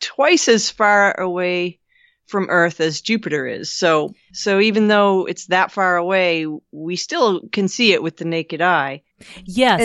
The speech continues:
Speaker 1: And
Speaker 2: and that, of course, is, it was the last of the visible planets for, for, for thousands of years. I think it,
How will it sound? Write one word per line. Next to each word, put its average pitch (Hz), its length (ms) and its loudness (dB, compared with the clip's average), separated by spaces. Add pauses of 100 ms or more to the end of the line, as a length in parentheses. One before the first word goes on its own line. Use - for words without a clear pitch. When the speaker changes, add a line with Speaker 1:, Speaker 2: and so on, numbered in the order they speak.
Speaker 1:
And 202 100 0
Speaker 2:
and 202 420 -4
that, 220 320 0
of 208 160 -6
course, 202 360 0
is, 175 340 -2
it 220 140 0
was 190 200 2
the 196 100 -8
last 180 480 -2
of 156 100 -8
the 170 80 -4
visible 165 380 -2
planets 170 460 -6
for, 170 220 -8 (360)
for, 170 280 -4
for - 160 -4
thousands 190 640 0
of 160 140 -8
years. 165 500 -2
I 170 180 -8
think 175 280 -4
it, 185 80 -8